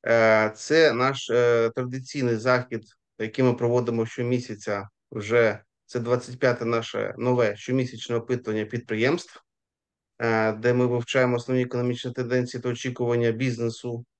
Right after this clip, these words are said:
е, на щомісячній основі. Нагадаю, що це, е, наш дуже-дуже такий продукт, який ми ще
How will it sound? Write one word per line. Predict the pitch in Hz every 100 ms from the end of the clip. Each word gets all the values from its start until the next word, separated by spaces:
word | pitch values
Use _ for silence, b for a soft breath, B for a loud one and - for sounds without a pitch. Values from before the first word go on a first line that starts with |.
| _
е, | 117 117 113 110
на | 120
щомісячній | 120 127 123 110 - 113
основі. | 110 - 107 110 139 156 _ _ _ -
Нагадаю, | 120 123 123 143 135 120 113
що | - 110
це, | - 131 120 101 - _ _ _ _ _ _ _ _ -
е, | 101 101 98 95
наш | 117 123 123
дуже-дуже | 123 117 131 127 117 123 120 113
такий | 110 113 120 117 - _ _ _ _ _
продукт, | 131 127 147 - 127
який | 120 127
ми | 123
ще | 123 131 120 107